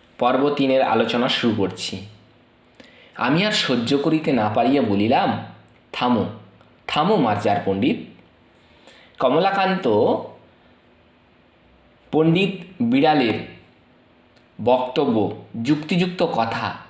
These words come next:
আর সহ্য করতে পারছেন না। "তোমার কথাগুলি ভারী সোশিয়ালিস্টিক, সমাজ বিশৃঙ্খলার মূল।" সোশিয়ালিস্টিক কথার অর্থ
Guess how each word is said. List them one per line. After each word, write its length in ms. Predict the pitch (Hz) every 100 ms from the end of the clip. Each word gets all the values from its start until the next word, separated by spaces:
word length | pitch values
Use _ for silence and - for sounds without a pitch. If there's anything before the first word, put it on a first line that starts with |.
| -
আর 160 | 151
সহ্য 460 | 156 - 147 135 139
করতে 320 | - 113 107
পারছেন 400 | 87 98 - 104
না। 200 | 90 - - - _ _ _ _ _ _ - _ _ _
"তোমার 260 | 120 123 131 123
কথাগুলি 680 | 107 - 120 127 135 135 - - -
ভারী 340 | - 117 151 185
সোশিয়ালিস্টিক, 800 | 127 101 98 92 92 - 92 - - - _ _ _
সমাজ 520 | - - 120 131 120 110
বিশৃঙ্খলার 760 | 107 - - 104 104 101 101
মূল।" 360 | 92 92 92 92 - - _ _ _ _ _ _ _ _ _ _ _ _ _ _ - - - -
সোশিয়ালিস্টিক 760 | - - - 208 226 - 240 233
কথার 340 | 131 127 143
অর্থ 360 | 131 240 -